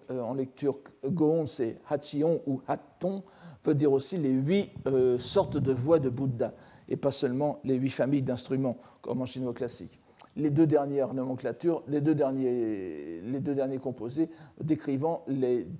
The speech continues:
les déclinaisons, euh, sanscrites. Donc, la liste des cinq éléments, dont le cinquième est la vacuité, appartient, elle, au bouddhisme ésotérique. Nous allons voir dans un instant que les choses vont se compliquer.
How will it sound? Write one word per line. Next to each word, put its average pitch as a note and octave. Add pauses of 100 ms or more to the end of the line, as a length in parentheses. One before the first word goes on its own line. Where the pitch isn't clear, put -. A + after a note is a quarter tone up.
(160)
les C#3
déclinaisons, C#3+
euh, A#2+
sanscrites. - (880)
Donc, F#3 (880)
la E3+
liste A3
des E3
cinq A3+
éléments, D#3 (320)
dont D#3+
le D3+
cinquième E3+
est C3
la B2
vacuité, C#3+ (400)
appartient, F#3 (140)
elle, A3
au D#3
bouddhisme E3 (120)
ésotérique. D3+ (1040)
Nous D3+
allons A3+
voir A3+
dans E3+
un G3+
instant G#3
que F3+
les D#3
choses E3
vont D3+
se -
compliquer. C3+